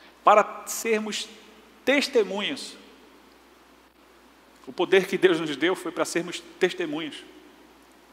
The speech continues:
E o maior testemunho que um ser humano pode dar da fé em Jesus Cristo é a transformação da sua própria vida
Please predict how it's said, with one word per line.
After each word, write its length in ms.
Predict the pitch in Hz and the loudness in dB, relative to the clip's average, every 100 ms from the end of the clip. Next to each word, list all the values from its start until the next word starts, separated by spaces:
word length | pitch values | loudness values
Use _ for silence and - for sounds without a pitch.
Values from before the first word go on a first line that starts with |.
| - - - - - - - - | -20 -20 -20 -20 -20 -20 -16 -4
E 80 | |
o 40 | 180 | -2
maior 240 | 180 208 | 0 -2
testemunho 580 | 240 240 - 185 196 175 | -4 -8 -8 -8 -8 -8
que 80 | 147 | -8
um 60 | |
ser 180 | 147 180 | -6 -4
humano 240 | 156 160 170 | -6 -8 -6
pode 260 | 165 160 | -4 -4
dar 640 | 143 139 139 - - - - - - - - - - - - - | 4 6 6 0 -14 -18 -20 -20 -20 -20 -20 -20 -20 -20 -20 -2
da 140 | 131 | 0
fé 220 | 131 - 175 | 2 2 2
em 80 | 151 | 0
Jesus 260 | 131 135 | -6 -6
Cristo 380 | - 180 170 - - - - - - - - - - - - | -2 -2 -2 -8 -18 -20 -20 -20 -20 -20 -20 -20 -20 -20 -4
é 60 | - | 2
a 60 | 143 | 4
transformação 760 | 160 156 - 180 165 - 175 | 4 2 2 2 2 2 0
da 120 | 180 156 | 2 2
sua 420 | - - 294 294 | 0 0 6 6
própria 460 | - 208 240 214 | 6 4 6 4
vida 420 | - 160 214 214 | 2 0 0 0